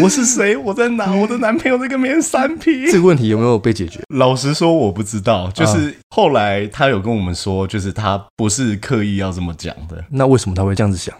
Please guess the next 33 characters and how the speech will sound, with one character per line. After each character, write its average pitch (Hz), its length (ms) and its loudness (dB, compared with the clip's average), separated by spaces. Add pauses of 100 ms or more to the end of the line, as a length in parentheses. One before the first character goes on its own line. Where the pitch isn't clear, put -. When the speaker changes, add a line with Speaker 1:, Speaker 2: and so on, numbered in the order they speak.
(160)
Speaker 1:
呃， 98 420 -2
他 147 160 0
说 135 220 0
他 135 160 2
自 - 100 -8
己 95 140 0
处 87 240 -6
于 87 140 -2
一 85 40 -6
个 92 80 -6
不 110 180 -4
理 92 140 -4
性 82 220 -6
的 73 80 -10
状 78 240 -6
态。 98 160 -4
Speaker 2:
哦。 101 580 0
Speaker 1:
所 135 160 0
以 160 40 4
我 107 260 2
觉 127 180 0
得 127 280 2
焦 151 360 2
虑 160 220 2
其 104 180 -2
实 110 140 -2
严 104 240 2
重 120 180 0
到 113 160 4
一 95 80 -2
定 98 200 0
程 87 280 -4
度， 92 240 -2